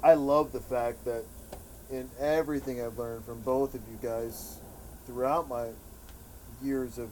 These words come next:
of living next to you, one, one of the crazy things is, is that I get to learn all these cool things. I'm gonna express them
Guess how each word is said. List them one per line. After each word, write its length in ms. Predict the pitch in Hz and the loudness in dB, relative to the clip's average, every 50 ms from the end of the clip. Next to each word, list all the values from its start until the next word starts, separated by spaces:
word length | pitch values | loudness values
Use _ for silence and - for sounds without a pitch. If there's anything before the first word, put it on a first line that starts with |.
| 110 110 | -6 -6
of 220 | 117 117 110 110 | -6 -6 -4 -4
living 240 | 117 123 120 120 117 | -6 -4 -4 -4 -4
next 320 | 117 123 139 135 - - | -2 -2 -2 -2 -4 -8
to 60 | - 123 | -8 -6
you, 180 | 113 107 110 110 | -6 -6 -6 -6
one, 240 | 113 120 120 120 117 | -6 -6 -6 -4 -6
one 100 | 117 117 | -6 -6
of 60 | 113 | -6
the 60 | 110 104 | -8 -10
crazy 420 | - - 120 127 135 139 127 123 | -8 -4 0 0 2 2 0 -2
things 240 | 117 113 113 113 113 113 107 101 | -6 -8 -8 -10 -10 -10 -10 -12
is, 60 | 107 110 | -12 -10
is 40 | 104 107 | -6 -4
that 180 | 123 117 117 110 - - - - - - - - - - - - - - - - - - - - - - - | -4 -4 -4 -6 -10 -14 -16 -16 -16 -18 -18 -18 -18 -16 -16 -16 -16 -18 -18 -18 -18 -18 -16 -16 -12 -2 2
I 100 | 151 165 | 4 4
get 80 | 170 165 | 6 4
to 60 | 160 | 4
learn 200 | 151 139 131 127 | 4 2 2 2
all 160 | 123 123 143 | 2 2 2
these 180 | 147 147 139 - | 2 0 -2 -4
cool 280 | - 151 139 127 127 | -2 -2 -2 -2 -2
things. 480 | 120 - 127 123 123 127 139 143 135 131 | -4 -4 -4 -4 -4 -4 -4 -6 -6 -6
I'm 100 | 135 127 | -6 -4
gonna 240 | 127 120 123 120 120 117 - 131 127 123 - - | -4 -4 -4 -6 -6 -8 -8 -8 -8 -8 -10 -12
express 520 | - - - - - 123 120 123 - - | -12 -12 -12 -8 -6 -4 -4 -4 -4 -4
them 340 | - 135 135 135 135 139 139 | -2 -2 0 0 -2 -4 -8